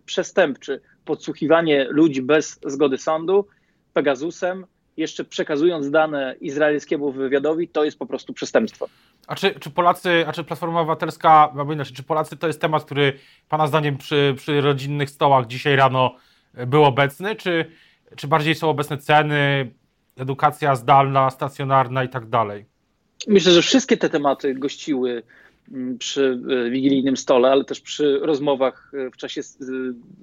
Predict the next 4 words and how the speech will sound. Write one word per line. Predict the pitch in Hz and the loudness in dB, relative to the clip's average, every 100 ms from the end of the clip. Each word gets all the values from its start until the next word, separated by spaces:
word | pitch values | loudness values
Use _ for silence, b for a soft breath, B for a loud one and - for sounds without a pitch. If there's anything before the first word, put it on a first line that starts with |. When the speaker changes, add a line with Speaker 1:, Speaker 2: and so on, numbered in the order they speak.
| 139 135 127 139 | -18 -18 -16 -16
Speaker 1:
witania, | 135 135 147 135 131 127 - b b _ - | -6 2 4 6 4 2 -2 b b _ -8
e, | 131 131 | -6 -4
Nowego | 143 139 135 | -2 0 0
Roku. | 127 - 139 139 | 0 -4 -8 -10